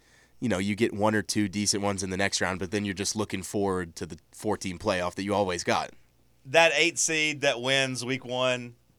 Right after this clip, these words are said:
Speaker 2: that has to go and play, you know, the number one team in the country. Maybe they, maybe they have some confidence. Maybe the vibes will be high. Maybe they can come in and keep it rolling, or maybe they, yeah, they're, they're like a lamb to slaughter and like, "Hey, at least we won one game.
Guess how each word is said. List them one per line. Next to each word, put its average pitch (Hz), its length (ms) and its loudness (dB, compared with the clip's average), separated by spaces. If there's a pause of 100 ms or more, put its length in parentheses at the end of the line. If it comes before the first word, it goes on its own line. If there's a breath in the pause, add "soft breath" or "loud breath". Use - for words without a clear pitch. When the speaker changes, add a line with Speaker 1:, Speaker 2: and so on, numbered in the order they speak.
(640)
Speaker 2:
that 117 160 -2
has 120 180 4
to 107 60 -10
go 113 160 0
and 110 120 -6
play, 110 340 2
you 110 140 -4
know, 104 80 -6
the 101 80 -12
number 104 200 -8
one 104 120 -8
team 113 100 -8
in 107 80 -10
the 101 60 -10
country. 104 520 -8 (1700)
Maybe 113 240 0
they, 143 260 4
maybe 131 140 -4
they 143 120 0
have 147 140 4
some 139 120 -8
confidence. 135 480 4
Maybe 127 180 -4
the 117 80 -6
vibes 123 300 4
will 123 80 -8
be 127 100 -2
high. 123 240 4
Maybe 123 160 -2
they 123 80 -2
can 117 80 -6
come 127 200 0
in 123 100 -2
and 117 100 -6
keep 127 160 -6
it 123 80 -6
rolling, 120 340 0
or 107 60 -6
maybe 110 220 -4
they, 107 160 -4
yeah, 101 100 0
they're, 98 160 -6
they're 104 160 -8
like 98 140 -4
a 101 60 -10
lamb 98 280 -4
to 92 80 -12
slaughter 95 400 -2
and 92 80 -8
like, 90 140 -4
"Hey, 117 220 2
at - 240 -20
least 175 180 0
we 180 60 0
won 165 140 0
one 147 200 0
game. 107 300 0